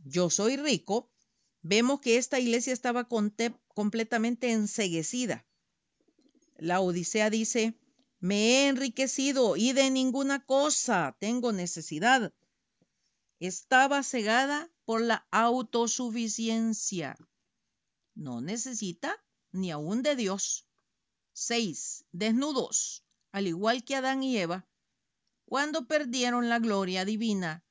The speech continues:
que los cubría, se vistieron con la justicia propia al coser hojas de higuera para cubrir su desnudez.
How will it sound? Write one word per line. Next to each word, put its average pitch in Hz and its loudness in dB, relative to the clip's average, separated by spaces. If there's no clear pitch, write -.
que 185 -4
los 233 -2
cubría, 190 -4
se - -4
vistieron 254 -2
con 226 0
la 233 2
justicia 247 -4
propia 226 -4
al 240 -2
coser 202 -2
hojas 226 -2
de 202 -2
higuera 220 -2
para 240 -2
cubrir 226 -2
su 240 -6
desnudez. 143 -6